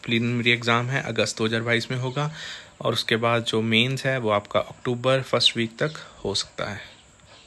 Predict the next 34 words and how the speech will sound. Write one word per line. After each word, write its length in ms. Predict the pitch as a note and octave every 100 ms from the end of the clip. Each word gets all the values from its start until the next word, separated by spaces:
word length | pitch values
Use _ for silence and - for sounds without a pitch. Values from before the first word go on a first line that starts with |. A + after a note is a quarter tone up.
| - - - - - -
और 200 | A2+ A2+
इसके 220 | - -
बाद 160 | C3 C3
अब 240 | B2 A2+
वैकेंसीज 420 | A#2 A2+ A#2 C3
की 100 | -
बात 280 | C3 B2+ B2
करें, 160 | C3+ C3
तो 100 | B2
यहाँ 160 | B2
पर 120 | A#2+ A2
देख 180 | A2+
सकते 240 | - - B2+
हैं 80 | B2+
अपना 380 | B2 B2+ B2+
रीजन 320 | A#2+ A#2+ C3 B2+
की 120 | B2+
वैकेंसीज। 560 | A#2+ A#2+ A#2+ C#3 C#3+ -
जैसे 240 | A2+ A2+
हम 140 | A#2 A#2+
हिमाचल 340 | A#2 A2+ B2
प्रदेश 280 | A#2 A#2+ A#2
की 140 | -
बात 240 | B2 A#2+ -
कर 80 | B2
लें, 140 | B2+
तो 60 | C3+
हिमाचल 300 | A#2+ A#2 A#2
प्रदेश 240 | A#2 A2+
ग्रामीण 360 | - A#2 A#2+ A#2
बैंक 200 | A2+ A2+
की 140 | A#2+
आपकी 280 | A2+ - A#2+
टोटल 360 | A2+ A2 E3